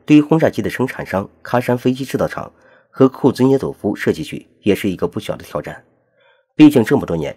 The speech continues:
没有生产这些东西了。目前采购的N K三十二零二涡扇发动机是N K三十二发动机的改进型号，其最大推力变化不大，主要是提高了发动机的可靠性和经济性以及寿命。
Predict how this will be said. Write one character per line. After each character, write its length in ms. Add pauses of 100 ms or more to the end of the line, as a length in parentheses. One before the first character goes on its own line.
没 100
有 100
生 160
产 200
这 80
些 140
东 120
西 140
了。 160 (460)
目 120
前 160
采 240
购 200
的 180 (200)
N 120
K 180
三 220
十 140
二 100
零 200
二 140 (140)
涡 100
扇 140
发 120
动 120
机 240 (380)
是 120
N 200
K 120
三 200
十 100
二 100
发 160
动 120
机 100
的 80
改 180
进 140
型 160
号， 240 (420)
其 160
最 160
大 120
推 180
力 80
变 160
化 140
不 100
大， 200 (360)
主 80
要 80
是 100
提 220
高 100
了 80
发 140
动 100
机 140
的 80
可 240
靠 180
性 240
和 140
经 160
济 100
性 160 (200)
以 120
及 120
寿 180
命。 160